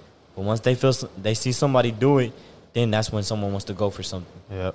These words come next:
Speaker 1: They don't just wake up one morning and be like, "Oh, I wanna start this," and then do it. They wanna make sure someone else already done it before them.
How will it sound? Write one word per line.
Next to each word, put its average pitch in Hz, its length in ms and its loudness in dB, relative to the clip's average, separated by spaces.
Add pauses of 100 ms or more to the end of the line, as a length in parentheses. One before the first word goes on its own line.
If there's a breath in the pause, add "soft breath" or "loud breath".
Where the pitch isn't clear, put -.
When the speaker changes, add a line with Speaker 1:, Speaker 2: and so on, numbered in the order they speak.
Speaker 1:
They 113 120 2
don't 113 160 2
just 101 160 -4
wake 107 220 2
up 104 160 -2
one 104 140 -2
morning 101 280 -2
and 95 80 -6
be 98 60 -4
like, 92 160 -4 (340 loud breath)
"Oh, 113 160 6
I 110 40 2
wanna 107 200 -2
start 98 320 -2
this," 104 360 -2
and 95 120 -10
then 87 180 -10 (280)
do 110 140 0
it. - 100 -4 (580 loud breath)
They 104 100 -2
wanna 104 220 0
make 104 160 -2
sure 104 140 -6
someone 107 300 -2
else 107 160 -2
already 101 160 -2
done 101 180 -2
it 95 80 -6
before 117 340 0
them. 95 180 -8